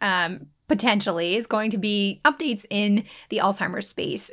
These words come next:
Um, and Damian, we got to hear a little bit from Eli Lilly, which is nipping at Biogen's heels, uh,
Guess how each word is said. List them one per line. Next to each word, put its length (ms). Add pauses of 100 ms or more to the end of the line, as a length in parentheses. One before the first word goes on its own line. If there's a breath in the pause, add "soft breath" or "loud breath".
Um, 320
and 120
Damian, 300
we 60
got 160
to 80
hear 260
a 80
little 220
bit 180
from 240
Eli 320
Lilly, 420
which 200
is 100
nipping 460
at 100
Biogen's 520
heels, 580
uh, 120